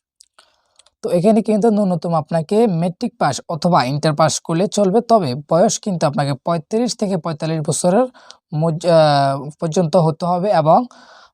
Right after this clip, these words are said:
আহ, সা-, তাদের অবসরপ্রাপ্ত যারা আছেন তাদেরকে অগ্রাধিকার দেওয়া হবে, ঠিক আছে?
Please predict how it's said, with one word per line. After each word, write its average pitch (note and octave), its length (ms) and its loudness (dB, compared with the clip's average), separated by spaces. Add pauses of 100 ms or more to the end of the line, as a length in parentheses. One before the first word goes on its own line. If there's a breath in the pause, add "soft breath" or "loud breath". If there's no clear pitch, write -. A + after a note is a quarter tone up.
আহ, D3 340 4
সা-, E3 420 2
তাদের D#3 480 0
অবসরপ্রাপ্ত F#3+ 640 0
যারা D#3 260 2
আছেন F#3 320 0
তাদেরকে F#3 560 0
অগ্রাধিকার C3+ 500 -2
দেওয়া C3 200 2
হবে, C3 140 -4
ঠিক G3+ 180 2
আছে? C#3+ 260 -2